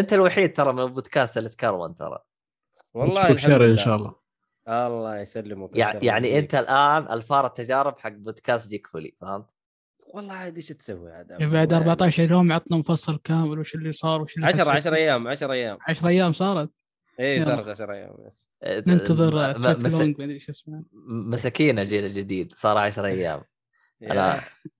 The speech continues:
Speaker 1: أنا، أنا واحد من الشباب أيام ال-، الفلة أخذ خمسة وثلاثين يوم.
Speaker 2: ما
Speaker 1: المهم،
Speaker 2: شاء الله، أديله.
Speaker 1: لأنه هو كان يمدد،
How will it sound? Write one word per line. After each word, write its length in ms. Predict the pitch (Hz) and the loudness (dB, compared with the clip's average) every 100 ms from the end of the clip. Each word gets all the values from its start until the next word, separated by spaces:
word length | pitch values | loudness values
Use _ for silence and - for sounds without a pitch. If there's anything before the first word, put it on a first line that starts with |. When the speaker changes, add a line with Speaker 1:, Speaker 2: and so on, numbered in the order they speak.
| _ - | _ -6
Speaker 1:
أنا، 300 | 95 98 71 | -2 0 0
أنا 120 | 98 | 2
واحد 300 | 104 98 95 | 2 0 -2
من 80 | 98 | -6
الشباب 480 | 98 - 113 107 92 | -8 -2 2 2 2
أيام 360 | 98 104 101 95 | 2 2 2 -2
ال-، 680 | 90 82 76 64 52 - | -4 -6 -8 -10 -16 -18
الفلة 720 | 67 - 69 - 117 107 80 80 | -16 -16 -16 -4 2 2 2 -4
أخذ 420 | - 113 - 85 - _ _ _ _ _ | -2 -2 -2 -6 -6 _ _ _ _ _
خمسة 420 | - 113 104 98 | -6 -4 -4 -6
وثلاثين 520 | 92 95 98 117 95 | -4 -2 -2 -2 -2
يوم. 220 | 73 71 _ _ _ _ _ _ - | -4 -8 _ _ _ _ _ _ -4
Speaker 2:
ما 80 | 123 | 4
Speaker 1:
المهم، 200 | 170 160 | 6 6
Speaker 2:
شاء 180 | 120 117 | 4 -6
الله، 580 | 113 120 151 110 98 - _ _ | -6 -2 0 -2 -8 -16 _ _
أديله. 520 | 117 113 143 160 107 95 _ _ - | -18 -6 0 0 0 -8 _ _ 4
Speaker 1:
لأنه 280 | 120 135 | 6 6
هو 200 | 139 160 | 6 6
كان 240 | 156 160 156 | 6 4 4
يمدد، 640 | 151 156 135 131 160 156 | 6 6 4 2 2 2